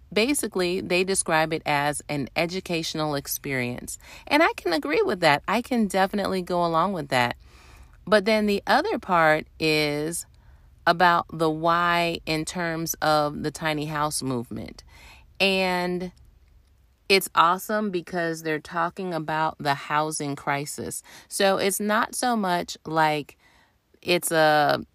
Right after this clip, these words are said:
you know, "Hey, rich people, come here and find ways to get richer." This is, these things were created to try to help a housing problem.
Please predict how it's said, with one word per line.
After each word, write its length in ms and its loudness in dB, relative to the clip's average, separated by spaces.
you 120 -2
know, 440 2
"Hey, 180 0
rich 260 -4
people, 300 -2
come 240 -2
here 580 0
and 340 -2
find 360 0
ways 340 -4
to 120 -6
get 280 -4
richer." 560 -2
This 360 0
is, 480 0
these 340 -2
things 300 -2
were 120 -2
created 920 -2
to 140 -4
try 320 0
to 160 -6
help 480 -2
a 100 -2
housing 640 -2
problem. 720 -4